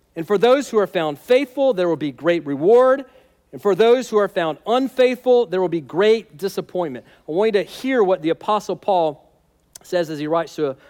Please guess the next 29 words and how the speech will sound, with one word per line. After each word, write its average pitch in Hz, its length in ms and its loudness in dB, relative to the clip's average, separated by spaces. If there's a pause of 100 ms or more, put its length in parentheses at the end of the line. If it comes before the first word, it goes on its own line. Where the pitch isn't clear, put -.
a - 60 -18
church - 280 -8
in 151 80 -8
a 143 40 -10
city 156 240 -8
called 139 300 -8
Corinth. 135 340 -8
This 135 120 -16
will 143 80 -16
be 143 60 -6
on 135 60 -6
the 131 60 -10
screens 139 340 -10
for 120 160 -12
you. 120 140 -12 (200)
Paul 226 220 0
writes, 165 300 0 (200)
"Moreover," 190 760 2 (100)
listen, 180 320 0 (360)
"it 254 120 0
is 196 320 4
required 220 1500 0 (260)
of 202 140 -2
stewards 220 1160 0 (300)
that 214 280 -2
they 254 300 4
be 247 320 -4
found 220 680 0 (260)
faithful." 165 680 -2